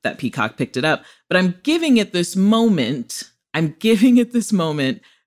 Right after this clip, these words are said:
because I have to, you know, I'm a one-woman promotion crew for Peacock.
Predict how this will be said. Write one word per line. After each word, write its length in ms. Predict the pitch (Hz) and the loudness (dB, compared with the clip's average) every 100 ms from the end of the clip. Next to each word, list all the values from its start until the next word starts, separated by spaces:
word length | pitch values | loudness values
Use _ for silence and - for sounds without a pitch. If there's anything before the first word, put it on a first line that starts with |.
| - | -6
because 380 | 180 185 196 175 | -4 -2 -2 -2
I 260 | - 175 208 | 0 0 0
have 300 | 208 190 - | -4 -6 -6
to, 380 | 185 170 165 143 | -2 0 2 0
you 100 | 180 | -2
know, 100 | 196 | -4
I'm 260 | - 196 214 175 | 0 0 0 0
a 80 | |
one-woman 800 | 160 147 170 175 160 156 175 160 | -2 -2 -2 -2 -2 -2 -2 -2
promotion 600 | 147 - 139 147 156 147 | -4 -4 0 0 -2 -2
crew 240 | 135 - 113 | -2 -4 -6
for 180 | - 123 | -6 -8
Peacock. 500 | - 120 - - | -6 -6 -8 -12